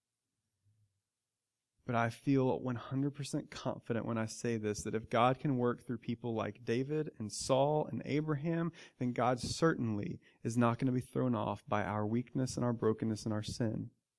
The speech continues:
And we can see, as God's character is laid out in the Old Testament and then certainly in the New, that God is patient with his people because he knows our limitations.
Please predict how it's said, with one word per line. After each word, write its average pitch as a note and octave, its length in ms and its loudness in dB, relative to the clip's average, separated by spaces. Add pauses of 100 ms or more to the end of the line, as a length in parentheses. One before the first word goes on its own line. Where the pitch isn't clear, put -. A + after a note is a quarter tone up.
(1160)
And A2 100 -4
we C3+ 140 6
can D#3 140 2
see, C#3 480 2
as A2+ 140 0
God's C3+ 340 2
character C#3+ 460 2
is A#2 100 -2
laid B2+ 240 2
out C#3 160 8
in C3 80 6
the B2+ 120 4
Old C#3 200 2
Testament C3+ 420 0
and C3+ 60 2
then C3+ 60 2
certainly D3+ 440 4
in D3 140 4
the C#3 40 4
New, C#3+ 280 4
that A#2 100 0
God B2 260 4
is A#2+ 120 -4
patient - 560 -4
with C#3 100 0
his C3 140 -2
people C#3+ 340 -2
because B2 300 -4
he C#3+ 160 0
knows C3 340 2
our D#3 120 2
limitations. - 920 -4